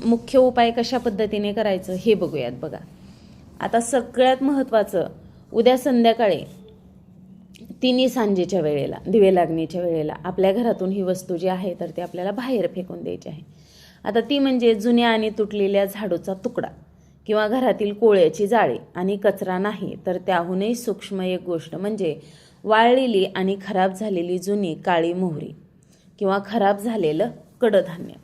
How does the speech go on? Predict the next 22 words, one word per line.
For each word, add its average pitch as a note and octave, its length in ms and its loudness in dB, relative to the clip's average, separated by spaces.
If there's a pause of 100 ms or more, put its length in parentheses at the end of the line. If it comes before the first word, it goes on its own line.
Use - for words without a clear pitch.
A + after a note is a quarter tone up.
(360)
अं, F3+ 240 -4
थोडक्यात A#3 380 -4
आता G#3+ 200 -4
बघा, G3+ 200 -6
काळी G3 300 -4
मोहरी G#3+ 300 -4
तर G#3 160 -6
प्रत्येकाकडे G3+ 640 -6
आहे, F3+ 240 -10 (440)
कडधान्य A3+ 500 0
थोडंसं G#3+ 420 -2
वगैरे G3 260 -2
कीड G#3 240 -2
वगैरे F#3 360 -2
लागलेलं, E3 480 -6 (420)
पण A3 140 0
यासोबतच A3+ 680 0
एक A#3 120 -4
सर्वात G#3 480 0
महत्त्वाची G3+ 480 -6
वस्तू F#3+ 340 -6
आहे F#3+ 360 -4